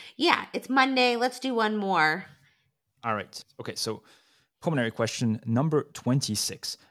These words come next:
Speaker 2: Daphna, which part of the neonate's anatomy contributes most to the respiratory system resistance? So which part of the neonate anatomy contributes most to the respiratory system resistance?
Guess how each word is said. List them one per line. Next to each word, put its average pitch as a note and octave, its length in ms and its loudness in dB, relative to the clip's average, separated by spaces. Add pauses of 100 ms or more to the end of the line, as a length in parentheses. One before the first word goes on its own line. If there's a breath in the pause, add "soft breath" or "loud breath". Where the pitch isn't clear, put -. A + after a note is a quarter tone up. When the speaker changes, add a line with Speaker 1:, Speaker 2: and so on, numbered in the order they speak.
(120)
Speaker 2:
Daphna, A2 400 -2
which A#2 300 -6
part C#3 260 2
of G#2+ 140 -4
the G#2 100 4
neonate's C3 580 2
anatomy G#2 560 0
contributes C#3 680 -4
most A2+ 560 -2
to A#2+ 80 -4
the A2 100 2
respiratory A2+ 760 -4
system G#2+ 600 0
resistance? - 680 -6 (600)
So F#2+ 260 -10 (140)
which A2+ 220 -8
part G2+ 400 -4 (100)
of F#2+ 140 -6
the G2+ 80 0
neonate B2+ 400 4
anatomy G2 440 0 (280)
contributes F3+ 640 -4
most - 480 -4 (260)
to - 80 -20
the G2+ 100 -4
respiratory A#2+ 500 -4
system A2 360 -4
resistance? - 500 -10